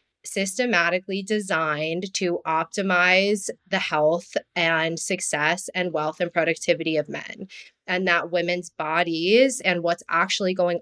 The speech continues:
on in our bodies is not only not studied as much and hasn't been for millennia, but it is also considered, like, taboo to talk about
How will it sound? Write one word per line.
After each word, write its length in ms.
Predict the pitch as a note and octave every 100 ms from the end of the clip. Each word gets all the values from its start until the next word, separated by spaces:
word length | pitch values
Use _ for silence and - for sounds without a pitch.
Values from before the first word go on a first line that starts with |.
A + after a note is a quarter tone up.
| -
on 260 | G#3+ B3+
in 100 | A#3
our 160 | F#3+ F3
bodies 540 | E3+ D#3+ D#3+ E3+ E3
is 140 | - F#3
not 240 | G3 A3
only 400 | G3+ F#3+ F3+ F3 - _
not 320 | F3+ F#3 F#3
studied 680 | - - - G#3 D4+ F#3 D#3+
as 220 | D#3+ F3 E3+
much 400 | D3+ D3 F#3+ F#3
and 120 | E3+
hasn't 440 | F3 F#3+ F#3+ F3
been 320 | E3 D#3 E3 - - - -
for 400 | D#3+ D#3 D#3 - _ _ _ E3
millennia, 540 | F#3+ B3+ D#3+ E3+ F#3 -
but 380 | G3 F#3 F3 - _ G3
it 160 | G3
is 600 | F#3+ F#3+ F3+ F3+ F3+ - - _ _ _ _ _ _ -
also 320 | A3 C4 A3+
considered, 500 | G#3+ G3+ G3 F#3 F3
like, 180 | D#3+ D#3
taboo 800 | - F3 D#3+ D3+ G3 B3 A3 - _ -
to 100 | -
talk 380 | F#3+ F#3+ F#3 F#3+
about 500 | F3 D#3 D3+ D3+